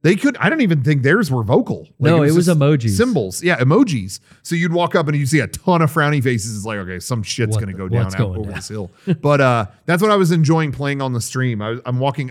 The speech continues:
Speaker 1: see, I don't know these From Software games very well at all. I don't really play 'em. And I'm walking up to Arches and Johnny's like, "That looks like a fucking boss situation to me.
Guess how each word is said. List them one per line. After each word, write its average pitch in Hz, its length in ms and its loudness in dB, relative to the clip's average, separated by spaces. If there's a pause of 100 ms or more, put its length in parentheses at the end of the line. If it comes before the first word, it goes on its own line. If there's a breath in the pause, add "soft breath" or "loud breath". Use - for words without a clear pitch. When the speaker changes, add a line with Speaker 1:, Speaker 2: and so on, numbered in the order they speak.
Speaker 1:
see, 123 140 -4
I 151 100 2
don't 208 160 0
know 143 180 4
these 123 300 -2
From 127 180 -6
Software 110 380 -6
games 95 240 -6
very 98 160 -8
well 95 160 -6
at 85 80 -10
all. 92 160 -8
I 85 60 -10
don't 90 160 -14
really 92 180 -12
play 101 260 -12
'em. 90 140 -10 (400 soft breath)
And 104 140 -2
I'm 107 120 -4
walking 110 320 -6
up 110 100 -6
to 113 140 -8
Arches 104 440 -6
and 95 100 -8
Johnny's 98 320 -8
like, 95 300 -10
"That 151 260 2
looks 147 220 0
like 117 120 -6
a 95 120 -8
fucking 120 500 -2
boss 127 340 -4
situation 107 640 -8
to 95 60 -8
me. 95 380 -6